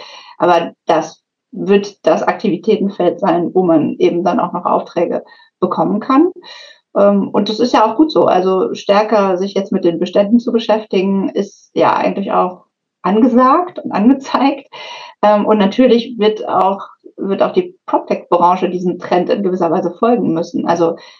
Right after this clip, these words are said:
diese stärkere Konzentration auf die, auf das Management der vorhandenen Portfolien, ich glaube, das wird etwas sein, was wir stark sehen werden. Und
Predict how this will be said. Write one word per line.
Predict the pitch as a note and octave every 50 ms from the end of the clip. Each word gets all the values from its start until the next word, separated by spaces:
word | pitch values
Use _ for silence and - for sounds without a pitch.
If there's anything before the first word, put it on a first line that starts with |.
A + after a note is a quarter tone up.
| _ _
diese | G3+ F#3 F3 F3
stärkere | F3+ - - E3+ E3+ A3 A3+ - - G#3 G3 G3
Konzentration | - - B3 D4+ D#4+ C#4+ A#3+ A#3 A3 G3+ - - - - - F#3+ G3 G3 F#3+ -
auf | - - - - F3 F3 - - _ -
die, | E3+ D#3+ D#3+ - - - - - _ -
auf | - -
das | - E3+ - G#3
Management | F#3 F#3 G#3 A#3+ C4+ C#4+ C#4 - - - B3 B3+ B3 A#3
der | A3+ A3 G3+ G3
vorhandenen | - - - G3 G3+ A#3 A#3+ A3+ G3+ - -
Portfolien, | G3 - - _ - G#3+ A3 G#3+ G3 F3 D3+ C#3+ - - G3+ - _ _ _ _ _ _ _
ich |
glaube, | - - - - -
das | - - - - - - _ _ _
wird | D#3+ D#3 -
etwas | - - - - - -
sein, | E3 E3 E3 D#3+
was | E3 D#3 -
wir | D3+ D3+
stark | - - D#3 D3+ D3+ -
sehen | - D#3 D#3 E3 D#3+ D#3 -
werden. | - - - - - - - C4+ -
Und | - - - - -